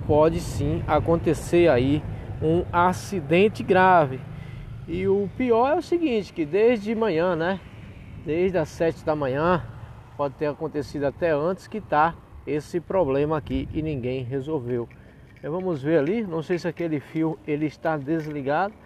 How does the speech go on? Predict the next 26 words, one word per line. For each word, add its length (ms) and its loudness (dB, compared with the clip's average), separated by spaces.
esse 300 -8
outro 240 -2
fio 320 0
aqui 260 -4
se 220 -4
é 160 0
de 180 -8
energia. 720 -2
Vou 80 -14
dar 160 -6
uma 80 -4
olhada 400 -2
ali 220 -4
pra 180 -6
ver, 320 2
né? 280 -10
É, 280 -12
segue 500 -4
um 80 -6
fio 460 -2
aí. 260 -2
Realmente 520 -4
esse 280 -4
fio 400 -2
aí, 260 -2
ó, 120 -2